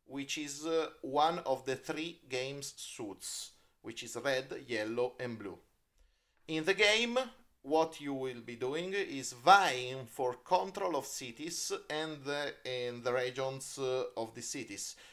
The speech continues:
You will gain renown by fighting back, uh, Vikings. You will occasionally leverage the Viking invasions to strike or damage other players' positions.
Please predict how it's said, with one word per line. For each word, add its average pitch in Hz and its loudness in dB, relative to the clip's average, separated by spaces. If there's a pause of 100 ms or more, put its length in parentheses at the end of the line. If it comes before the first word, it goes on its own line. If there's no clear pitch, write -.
(160)
You 156 4
will 165 8
gain 139 4 (240)
renown 127 6
by 110 -4
fighting 143 2
back, 120 -2
uh, 95 -6 (280)
Vikings. 120 -4 (540)
You 185 4
will 147 4 (220)
occasionally 123 -2
leverage 117 0 (200)
the 120 -2 (180)
Viking 139 4
invasions 110 -4 (340)
to 139 -4
strike 139 0
or 127 2 (100)
damage 113 2 (100)
other 120 -2
players' 110 -8
positions. - -6